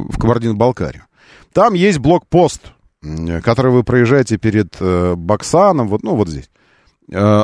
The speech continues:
но он почему блокпост? Потому что дорога единственная. И там бот-, бетонные блоки лежат, все это, это вот, ну, как бы, его реально можно заблокировать, и тогда единственная возможность проехать в Кабардино-Балкарию оттуда будет полями какими-то, еще чем-то там, вот это такое.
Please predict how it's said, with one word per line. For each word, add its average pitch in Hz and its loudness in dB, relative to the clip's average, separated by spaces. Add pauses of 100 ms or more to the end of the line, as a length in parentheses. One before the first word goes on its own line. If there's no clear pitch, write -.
но 143 2
он 170 0
почему 196 0
блокпост? 127 -2 (160)
Потому 220 0
что 196 0
дорога 202 2
единственная. 127 -2 (680)
И 107 -6
там 165 2
бот-, 110 -2
бетонные 104 0
блоки 143 2
лежат, 107 -2
все 156 2
это, 123 0
это 107 -4
вот, 107 -2
ну, 143 -2
как 85 -6
бы, 92 -4
его 151 4
реально 175 4
можно 135 0
заблокировать, 165 0
и 147 0
тогда 151 0
единственная 143 0
возможность 117 0
проехать 123 0
в 90 -20
Кабардино-Балкарию 131 -2
оттуда 160 -2 (320)
будет 185 0
полями 196 2
какими-то, 139 -2
еще 160 -2
чем-то 123 -4
там, 110 -4
вот 156 -2
это - -6
такое. - -10